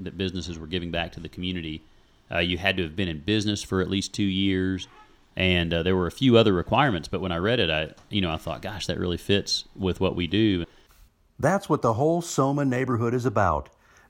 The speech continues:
Speaker 2: doing things for the people in this vibrant community. Another contributor to that vibrancy is Sally Mingle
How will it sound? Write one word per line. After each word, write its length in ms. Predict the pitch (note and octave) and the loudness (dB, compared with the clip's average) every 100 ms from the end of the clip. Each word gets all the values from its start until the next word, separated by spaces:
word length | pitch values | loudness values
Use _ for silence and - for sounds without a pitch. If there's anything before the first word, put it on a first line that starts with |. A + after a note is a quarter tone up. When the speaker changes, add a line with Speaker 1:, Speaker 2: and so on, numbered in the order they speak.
| G#2+ | 0
Speaker 2:
doing 340 | G#3 C4 D#3 | 4 6 4
things 440 | - A2 F#2+ F2+ E2 | 2 0 2 -2 -2
for 120 | A#2 | -4
the 100 | G#2 | -2
people 400 | - F3+ - A#2 | -2 -2 0 -2
in 160 | G#2+ | 0
this 160 | G#2 F2+ | -2 -2
vibrant 540 | F#2+ A#2 B2+ A#2+ B2+ | 2 4 4 0 -4
community. 560 | - A2+ G#2 D#2+ D#2 C#2 _ _ _ _ _ - - - | -2 0 0 -2 -4 -8 _ _ _ _ _ -20 -4 2
Another 240 | D3 B3 | 4 4
contributor 600 | - B2+ E3 C#3+ C3 B2 | 2 0 2 2 2 2
to 80 | A#2 | 2
that 220 | A#2 A2+ | 2 2
vibrancy 540 | A#2+ C3+ C3 B2+ - G3 | 4 2 2 -4 -2 0
is 160 | E3+ | 2
Sally 300 | - G#3 A3 | 4 4 4
Mingle 440 | G3+ A#3+ D#3 D2 | 0 0 0 -4